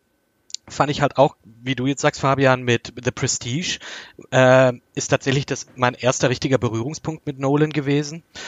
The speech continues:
Äh, fand ich wahnsinnig gut, äh, auch weil ich die, die, den Cast auch super fand und der Film war auch einfach wunderbar. Dann kamen die Batman-Filme, äh, The Dark Knight zweitausendacht,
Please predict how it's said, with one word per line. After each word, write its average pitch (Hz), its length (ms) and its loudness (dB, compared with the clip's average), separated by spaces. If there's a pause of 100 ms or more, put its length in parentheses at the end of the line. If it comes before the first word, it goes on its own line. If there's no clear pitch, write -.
(280)
Äh, 127 260 4
fand 120 220 2
ich 101 200 -6
wahnsinnig 123 720 0
gut, - 520 -8
äh, 127 60 -4
auch 117 580 2
weil 113 580 4
ich 117 240 -8
die, 110 260 -2
die, 107 180 -6 (640)
den 113 100 -6
Cast - 360 -2
auch 127 100 -2
super 131 300 -2
fand 135 260 -2
und 120 200 -4
der 113 60 2
Film 165 300 4
war 107 120 4
auch 107 100 -2
einfach 101 380 -6
wunderbar. 107 520 -2 (480)
Dann 110 140 -4
kamen 131 180 4
die 117 80 -4
Batman-Filme, 160 800 2
äh, 127 240 2
The 127 80 2
Dark 117 220 2
Knight 120 220 -2
zweitausendacht, 120 840 -2